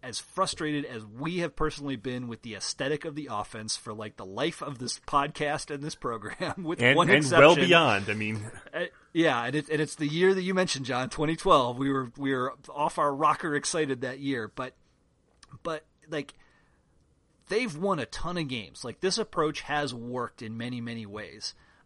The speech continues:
Speaker 1: Um, and it could continue to work down the road, but God, this team would be so much better if we brought in some new ideas and we tried some new things and we did something different on offense. And I,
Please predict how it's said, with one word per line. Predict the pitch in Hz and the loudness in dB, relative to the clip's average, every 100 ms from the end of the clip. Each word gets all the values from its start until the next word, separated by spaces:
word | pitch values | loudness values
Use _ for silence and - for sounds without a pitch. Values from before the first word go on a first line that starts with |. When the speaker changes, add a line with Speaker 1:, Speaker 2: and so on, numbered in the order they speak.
| - | -12
Speaker 1:
Um, | - 117 110 110 110 _ _ _ _ _ _ _ _ _ _ _ _ _ _ _ _ _ 180 | -10 -10 -10 -14 -16 _ _ _ _ _ _ _ _ _ _ _ _ _ _ _ _ _ -6
and | 180 | -4
it | 190 | -4
could | 254 - | -8 -6
continue | 247 - 247 254 | -6 -6 -6 -6
to | - 202 | -6 -2
work | 208 - | -2 -2
down | 214 202 | -6 -6
the | |
road, | 190 202 | -2 -2
but | - - | -2 -4
God, | - - | -2 -2
this | 175 160 | -2 -4
team | - 180 | -4 -6
would | 151 | -6
be | 135 | -4
so | - 160 | -4 -4
much | 147 139 | -4 -6
better | - 151 | -4 -2
if | 143 | -2
we | 131 | -4
brought | 135 131 | -6 -6
in | 123 | -6
some | 131 | -8
new | 123 120 | -8 -8
ideas | 113 104 104 98 - - - | -8 -10 -14 -12 -14 -16 -14
and | 127 | -12
we | |
tried | 123 - 165 185 | -10 -2 0 2
some | - 165 | 0 -2
new | 143 | -4
things | - 131 120 117 - | -4 -8 -10 -12 -12
and | 120 | -12
we | 113 | -12
did | 110 139 | -8 -8
something | - - 135 | -8 -8 -10
different | - 120 127 120 | -8 -8 -8 -10
on | 113 | -12
offense. | 101 98 101 98 - | -10 -10 -12 -14 -12
And | 117 | -10
I, | 110 | -10